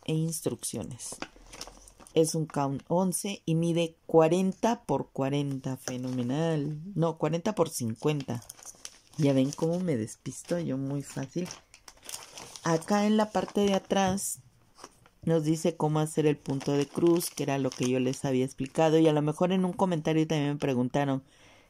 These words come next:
que si no podía poner un, una foto. A lo mejor a eso se referían.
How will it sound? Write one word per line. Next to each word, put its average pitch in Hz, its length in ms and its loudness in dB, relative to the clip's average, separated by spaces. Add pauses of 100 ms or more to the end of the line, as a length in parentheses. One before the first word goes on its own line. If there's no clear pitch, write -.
(100)
que 147 100 0
si 151 160 0
no 143 200 0
podía 135 420 2
poner 131 440 0
un, 127 580 0 (280)
una 139 320 0
foto. 151 420 0 (260)
A 165 80 4
lo 170 100 6
mejor 180 280 2
a 185 80 4
eso 180 260 0
se 160 180 -2
referían. 139 640 -2